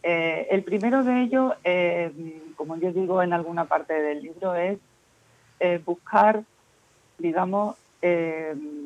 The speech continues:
resarcir un poco a la protagonista de lo que le ocurrió, como si después de todo ese recorrido de tantos años, de tanta lucha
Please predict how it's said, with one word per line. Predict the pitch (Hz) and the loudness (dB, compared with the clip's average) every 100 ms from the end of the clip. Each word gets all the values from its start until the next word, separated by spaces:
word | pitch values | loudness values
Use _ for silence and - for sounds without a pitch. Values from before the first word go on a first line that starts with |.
| - - _ _ - | -12 -16 _ _ -8
resarcir | - 190 190 196 180 - 226 240 | 0 0 4 4 4 0 0 2
un | 220 196 | 2 2
poco | 220 233 185 175 | 4 4 2 6
a | 170 | 8
la | 165 | 6
protagonista | 160 170 151 151 160 170 - 208 | 2 2 4 4 2 -4 2 4
de | 175 170 | 4 2
lo | 156 160 | 0 -2
que | 165 | -2
le | 160 160 | 0 0
ocurrió, | 156 147 147 139 135 123 | 0 -2 -2 -2 -4 -8
como | 143 147 | -6 -6
si | - 160 | -8 -8
después | 160 165 190 208 | -8 -4 2 4
de | 226 | 4
todo | 233 220 214 214 208 208 | 2 4 6 6 6 6
ese | 202 202 | 4 2
recorrido | 175 175 - 180 175 170 160 | 0 0 0 0 2 2 2
de | 156 | 0
tantos | 151 156 156 156 | 0 0 0 0
años, | 165 165 160 | -2 -4 -8
de | 156 139 | -6 -2
tanta | 139 143 143 | -2 0 0
lucha | 147 156 - - 147 | 0 -4 -6 -2 -2